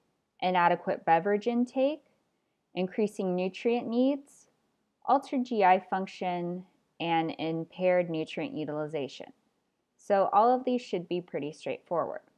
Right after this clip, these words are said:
Again, depending on the type of surgery we're talking about. Is it a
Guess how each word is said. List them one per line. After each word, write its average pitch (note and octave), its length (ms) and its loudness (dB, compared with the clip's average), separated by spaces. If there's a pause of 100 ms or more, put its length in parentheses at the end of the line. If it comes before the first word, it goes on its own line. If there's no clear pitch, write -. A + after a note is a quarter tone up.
(960)
Again, G3 380 2
depending F#3+ 480 -2
on G3 220 -2
the F#3 80 0
type F#3 340 -2
of G#3+ 80 -4
surgery F3 460 0
we're E3 160 0
talking D#3 420 -2
about. - 240 -6 (580)
Is E3+ 180 0
it E3 260 4
a D3+ 160 4